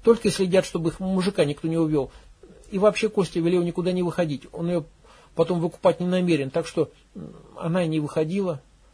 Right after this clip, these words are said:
Как дура целый день дома. Только фильмы по компьютеру. Благо генератор в доме был один на всех. И журналы, и макияж, и уход за собой. Приходилось обходиться без косметички.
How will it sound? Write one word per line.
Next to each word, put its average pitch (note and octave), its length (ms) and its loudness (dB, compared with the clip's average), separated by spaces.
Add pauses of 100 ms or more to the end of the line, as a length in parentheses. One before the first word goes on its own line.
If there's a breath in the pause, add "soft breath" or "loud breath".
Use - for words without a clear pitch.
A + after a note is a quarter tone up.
(180)
Как F3+ 220 -4
дура E3 240 2
целый E3 280 -2
день D#3 200 -4
дома. C3 260 0
Только D#3 280 -4
фильмы E3+ 300 0
по C#3 160 -4
компьютеру. D3+ 520 -2
Благо D3 300 0
генератор D3 520 0
в C3+ 60 -6
доме C#3+ 240 -2
был C#3 220 -2
один C3+ 240 -4
на C#3 100 -6
всех. - 280 -10 (380 soft breath)
И F3+ 160 -8
журналы, C#3 520 -2 (540 soft breath)
и F3+ 80 -2
макияж, C3 560 -4 (360 soft breath)
и A3 40 0
уход A3 280 4
за F3 100 -2
собой. C#3 400 0 (260 soft breath)
Приходилось F3+ 480 -2
обходиться F3+ 440 -4
без E3+ 180 -6
косметички. F#3 760 -6